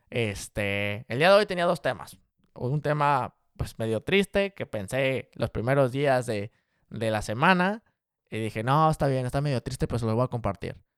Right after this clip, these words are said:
Pero ahora con todo lo que esto que pasó, pues, quería traer el segundo tema porque también estoy bien contento porque acabo de comprar mi primer carro. ¡Eh! Suena raro que no esté nadie aquí, pero estoy celebrando con mis brazos arriba, se los juro, imagínenselo, eh, chóquenla virtual.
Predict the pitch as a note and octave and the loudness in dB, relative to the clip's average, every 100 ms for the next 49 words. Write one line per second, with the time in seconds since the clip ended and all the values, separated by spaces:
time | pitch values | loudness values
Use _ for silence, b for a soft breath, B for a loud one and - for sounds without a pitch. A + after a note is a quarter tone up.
0 | _ _ - G3 C4+ C4 A#3 C#4 B3+ - | _ _ 4 6 6 4 8 8 8 4
1 | B3+ A3+ G#3+ G#3 G3+ - - - F3 G3 | 0 2 2 4 2 0 -20 -8 -2 0
2 | G3 G3+ G3 F#3+ F#3+ F3+ G3+ D#3 - - | 2 0 2 4 2 4 2 2 -4 4
3 | G#3+ A3+ - C#3+ C#3+ _ _ _ C#3 D3+ | 4 4 0 -8 -8 _ _ _ -2 0
4 | G3 G3+ G#3 G3 G3+ F3+ E3+ F#3 F3 D3+ | 0 4 2 4 -2 -2 -2 0 0 2
5 | - F#3+ G3+ F3 E3+ F3+ F#3 F#3+ E3+ E3+ | 6 6 6 2 4 6 6 2 4 2
6 | D#3+ E3 C3+ B2 _ _ A4+ A4 G#4+ G#4 | 4 0 0 -6 _ _ 0 2 4 4
7 | G4+ G4 G4 F#4+ F#4 _ _ _ - D3 | 2 0 -2 -4 -6 _ _ _ -4 0
8 | E3 D#3+ D#3+ D3+ C#3 C#3 C3+ C3+ - C3+ | 2 4 2 2 0 0 0 -4 -8 -8
9 | C3+ C3+ - C3+ C3+ B2+ - B2+ B2 - | -4 -6 -4 -4 -2 -6 -4 -6 -8 -12
10 | _ - C#3+ B2 C#3 D3 D3 B2 C#3+ D#3+ | _ -2 0 2 2 2 0 -2 2 2
11 | C#3+ E3 F#3 F#3+ G#3+ - E3 D3+ C3+ G3+ | 2 2 4 6 4 2 0 0 6 8
12 | A3+ G#3 D#3 F3 F#3+ F#3+ G3 G3 - - | 8 6 0 2 0 0 0 -2 -2 0
13 | D#3+ E3+ E3 F3 F3+ E3 C3+ E3+ F3 G3+ | 2 2 0 0 4 4 4 6 6 4